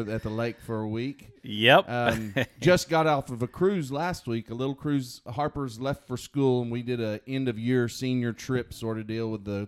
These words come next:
Speaker 1: three girls and, uh, Harper, and we just cruised out of New Orleans to Cos-, Costa Maya and Cozumel,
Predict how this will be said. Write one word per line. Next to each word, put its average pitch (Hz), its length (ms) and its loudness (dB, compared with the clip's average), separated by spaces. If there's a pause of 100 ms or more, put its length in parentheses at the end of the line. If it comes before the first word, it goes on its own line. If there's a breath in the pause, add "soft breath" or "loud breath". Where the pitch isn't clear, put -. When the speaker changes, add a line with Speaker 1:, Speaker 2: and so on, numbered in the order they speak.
Speaker 1:
three 123 200 -6
girls 113 520 -2
and, 104 240 -8
uh, 98 180 -8 (600 soft breath)
Harper, 120 420 -2
and 110 140 -6
we 117 140 -4
just 117 300 -6
cruised 120 420 -2
out 127 320 -4
of 113 180 -8
New 113 220 -4
Orleans 120 640 -2 (360)
to 120 120 -2
Cos-, 123 340 -2
Costa 123 320 -6
Maya 113 320 -6
and 107 120 -10
Cozumel, 110 680 -8